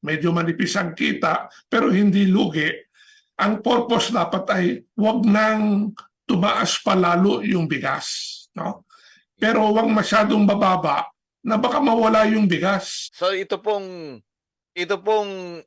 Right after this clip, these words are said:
Speaker 2: E O thirty-nine, mas malamang na may murang ang bigas, ala naman pong mabili.
Speaker 1: Kaya nga, yun po. Well, sana hindi po mangyari. Makikita natin mamaya, no?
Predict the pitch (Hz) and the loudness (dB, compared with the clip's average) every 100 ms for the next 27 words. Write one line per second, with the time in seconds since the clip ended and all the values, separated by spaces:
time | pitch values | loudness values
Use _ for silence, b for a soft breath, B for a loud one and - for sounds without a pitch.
0 | _ 226 226 139 196 196 185 - - 220 | _ -10 -8 -2 0 0 -2 -6 -8 -8
1 | 220 180 165 151 143 139 131 131 _ _ | -8 -6 -4 -2 -4 -8 -18 _ _ _
2 | _ _ _ _ 170 170 170 208 220 196 | _ _ _ _ -10 -8 -4 -2 0 0
3 | 185 180 170 156 92 - _ _ _ 202 | -2 -2 -2 -2 -4 -10 _ _ _ -6
4 | 196 214 220 208 202 165 165 127 123 - | -4 -2 0 -2 -4 -10 -6 -4 -4 -8
5 | _ - 208 185 165 151 139 - 127 104 | _ -14 -6 -6 -6 -10 -12 -14 -14 -8
6 | 90 98 175 147 - _ _ _ 127 135 | -8 -6 -6 -6 -10 _ _ _ -6 -4
7 | 127 143 175 - - _ 202 233 220 190 | -4 -4 -6 -6 -12 _ -2 0 0 0
8 | 165 156 185 190 180 - 202 208 202 185 | -2 0 0 0 -2 0 2 2 4 4
9 | 185 180 180 170 170 156 143 156 - - | 2 0 0 0 0 -2 0 -2 -4 -6
10 | 196 165 165 165 165 160 156 156 151 143 | -6 -4 -2 -4 -4 -2 -4 -4 -6 -4
11 | 139 139 139 139 - _ - - - | -4 -4 -4 -4 -8 _ -12 -10 -12